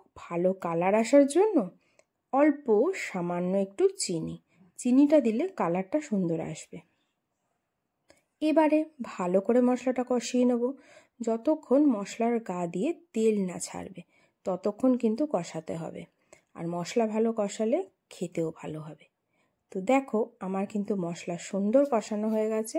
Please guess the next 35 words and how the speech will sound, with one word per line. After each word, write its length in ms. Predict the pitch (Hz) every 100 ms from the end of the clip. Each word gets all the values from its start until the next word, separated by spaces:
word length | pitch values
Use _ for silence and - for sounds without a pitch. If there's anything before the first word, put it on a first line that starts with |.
| 381 _ _ _ _ _
এবং 200 | 214 208 220 220
মশলার 360 | 208 - 311 311
চারিদিক 380 | 208 175 180 190 196
দিয়ে 120 | 311 -
তেল 160 | 185 160
বেরিয়েছে। 460 | 156 175 180 175 - _ _ _ _ _ _ _
এই 160 | 254 294 294
সময় 260 | 262 220 185
আমি 140 | 180 180 180
দিয়ে 180 | 170 170
দেব 160 | 175 202 320 - _ _ _ 180
একটু 220 | _ 269 269 196
মিট 220 | 196 196 165
মশলা। 380 | 160 156 - 170 175 _ _ _ _
যেহেতু 420 | 214 233 247 269 294 269
আমি 160 | 240 247 - 175
আদা, 260 | 175 185 226 277 269
জিরে, 280 | 185 190 190 -
ধনের 320 | 170 170 170 170
গুঁড়ো 180 | 175 185 -
দেব 160 | 214 233 214
না, 80 | 214 311 _ _ _ _
তো 20 | 277 -
সেই 180 | 277 277
জন্য 160 | 294 320
একটু 140 | 262 254 202
মিট 140 | 180 -
মশলা 300 | 165 - 165 156
দেব। 100 | 156 156 _
আর 80 | 165 156
মিট 160 | 165 170 233
মশলাটা 400 | 233 - 254 269
দিলে 180 | 277 277 -
খেতে 280 | - 151 - 220 208 -
দারুণ 360 | 131 151 202